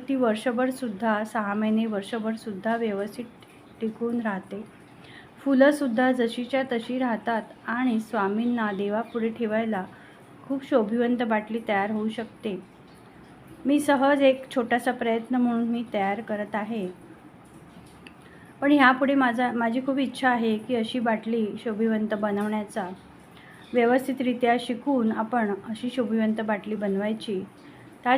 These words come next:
छोटासा प्रयत्न तुम्हाला कसा वाटतो, तुम्हीसुद्धा करून पहा. तर बाटली स्वच्छ झाल्यावर ह्यामध्ये ही फुलं आपल्याला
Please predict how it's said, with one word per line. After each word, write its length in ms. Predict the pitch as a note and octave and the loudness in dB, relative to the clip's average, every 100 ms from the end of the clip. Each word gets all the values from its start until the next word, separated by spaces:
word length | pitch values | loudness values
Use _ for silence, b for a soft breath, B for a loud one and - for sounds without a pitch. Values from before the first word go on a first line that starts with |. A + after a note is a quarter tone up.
| C4 | 2
छोटासा 400 | C4 B3 B3+ C4+ | 0 2 2 2
प्रयत्न 440 | C4 B3 A#3 B3 | 2 0 0 -2
तुम्हाला 340 | A#3 A#3 A3+ A#3 | -2 -2 0 0
कसा 300 | A3+ A3+ A3 | -2 -2 -2
वाटतो, 520 | A3 G#3+ A3+ G3+ G3 G3 | -2 -4 -6 -6 -6 -6
तुम्हीसुद्धा 520 | A3 A3+ A#3+ G#3 G#3+ | -2 -2 -2 -2 -2
करून 320 | A3+ A3+ G#3+ A3 | -4 -6 -4 -4
पहा. 340 | G#3 F#3+ F#3+ A3 - - - - B B B B - | -4 -6 -8 -10 -16 -20 -20 -20 B B B B -6
तर 60 | B3+ | 2
बाटली 400 | B3+ A#3 B3 D4 | 4 4 4 4
स्वच्छ 340 | D4 A#3+ C#4+ | 4 2 2
झाल्यावर 520 | C#4 C4 A#3+ B3 C4 | 4 6 6 6 6
ह्यामध्ये 460 | B3+ A3+ A#3+ B3 C4+ | 4 4 2 2 2
ही 140 | C4+ | 2
फुलं 320 | C4 A#3+ A#3 B3 | 0 -4 2 2
आपल्याला 560 | A3+ A#3 B3 A#3+ G3 | 2 -2 0 0 0